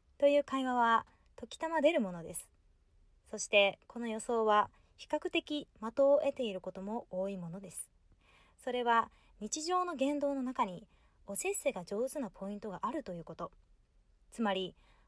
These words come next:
おせっせ上手はいたす前から見分けがつくということです。本日は、あげずまが統計学、心理学、また経済学等々を調べ上げ、女性の皆様におせっせ上手な、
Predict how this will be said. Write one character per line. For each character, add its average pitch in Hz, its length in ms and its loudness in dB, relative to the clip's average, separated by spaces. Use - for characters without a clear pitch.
お 208 80 -4
せ 302 160 -2
っ 311 40 -4
せ 302 200 -6
上 294 240 2
手 - 100 -8
は 185 320 -2
い 190 60 -18
た 339 160 -8
す - 140 -8
前 247 280 -2
か 196 140 -4
ら 175 100 -8
見 170 160 -6
分 233 120 -6
け 269 120 -2
が 233 140 -8
つ - 100 -20
く 196 280 -2
と 240 100 -8
い 247 60 -2
う 254 40 -4
こ 233 120 -10
と 170 100 -10
で - 100 -16
す。 - 180 -14
本 403 100 -2
日 330 220 -2
は、 180 300 4
あ 185 60 -12
げ 208 140 -8
ず 226 100 -10
ま 226 160 -4
が 208 400 -4
統 285 180 2
計 320 200 0
学、 185 280 -2
心 226 260 -4
理 233 80 2
学、 190 340 0
ま 190 120 -8
た 190 260 8
経 262 240 -2
済 285 180 2
学 233 240 -6
等 254 260 -2
々 247 140 2
を 196 140 0
調 202 200 -6
べ 202 220 -4
上 220 100 -2
げ、 190 300 -2
女 214 100 -10
性 320 240 -2
の 320 100 -4
皆 294 240 0
様 254 240 -4
に 180 240 -10
お 185 60 -10
せ 269 160 -8
っ 262 40 -4
せ 254 200 -4
上 269 180 0
手 196 100 -6
な、 170 200 -6